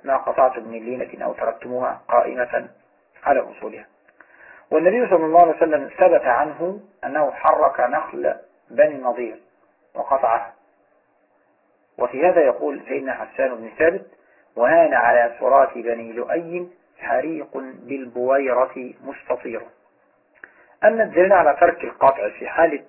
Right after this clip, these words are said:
إذا ارتجى المسلمون أن هذه البلاد تفتح وتعود إليهم،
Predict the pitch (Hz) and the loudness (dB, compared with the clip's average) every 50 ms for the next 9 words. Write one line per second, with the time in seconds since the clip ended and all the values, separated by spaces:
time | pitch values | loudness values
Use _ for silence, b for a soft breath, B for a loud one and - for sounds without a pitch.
0 | _ _ - _ _ - 139 117 127 120 117 - - 165 165 156 143 123 117 113 | _ _ -20 _ _ -8 -4 -2 0 -2 -2 0 2 2 2 2 2 -4 -6 -8
1 | 113 - - - 127 123 123 120 113 - b b b b b b b - 123 120 | -14 -16 -14 -12 -12 -10 -10 -10 -12 -14 b b b b b b b -14 -12 -8
2 | 120 127 147 156 143 135 131 123 113 117 135 139 139 - - 160 156 - - - | -4 2 2 2 2 0 -4 -8 -6 -2 -2 -2 -2 -2 -8 -8 -8 -6 -2 -2
3 | 120 - 117 120 143 139 - 123 120 - 156 139 123 127 127 123 123 131 147 160 | -2 -2 2 4 4 6 6 6 4 4 2 -2 -4 -6 -6 -4 -4 -4 -4 -4
4 | 165 170 185 202 208 | -6 -8 -10 -10 -12